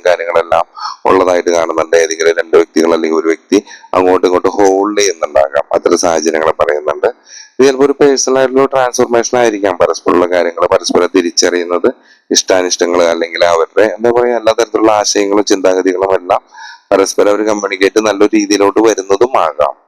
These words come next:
ഓക്കെ, ഇതിലൊരു, ഈ ഒരു ബന്ധത്തിൽ ഈ ഒരു സമയം, ഏഹ്, അസൂയ, പൊസസീവ്നെസ്, ആധിപത്യം സ്വീകരിക്കല്, അതേപോലെ തന്നെ, ഏഹ്, സെൽഫ് പ്രൊട്ടക്ഷൻ, ഒരാൾ ഒരാളുടെ മാത്രം ഇത് നോക്കുന്നു,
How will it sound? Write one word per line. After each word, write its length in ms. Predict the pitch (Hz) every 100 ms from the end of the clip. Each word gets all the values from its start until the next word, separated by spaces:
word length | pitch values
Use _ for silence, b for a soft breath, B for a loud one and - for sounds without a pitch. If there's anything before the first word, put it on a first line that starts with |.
| -
ഓക്കെ, 360 | 78 78 76 73 _ _ b b b
ഇതിലൊരു, 440 | 120 131 143 143 135
ഈ 120 | 127
ഒരു 100 | 123
ബന്ധത്തിൽ 420 | 120 113 107 110
ഈ 60 | 107
ഒരു 80 | 101
സമയം, 500 | 107 98 92 95 98 - -
ഏഹ്, 200 | 82 82
അസൂയ, 640 | 76 90 - 90 92 85 80
പൊസസീവ്നെസ്, 920 | 85 - 82 90 87 85 82 - 80 80 - B B B
ആധിപത്യം 540 | 87 85 87 92 95
സ്വീകരിക്കല്, 580 | 92 90 82 80 - 78
അതേപോലെ 560 | 78 - 87 90 92 95
തന്നെ, 220 | 95 98 98 - - 78
ഏഹ്, 220 | 76 65
സെൽഫ് 320 | - 87 - -
പ്രൊട്ടക്ഷൻ, 580 | 90 98 87 - 78 78
ഒരാൾ 300 | 90 92 90
ഒരാളുടെ 380 | 90 90 87 85
മാത്രം 280 | 87 82 82
ഇത് 180 | 85 82
നോക്കുന്നു, 440 | 78 85 80 80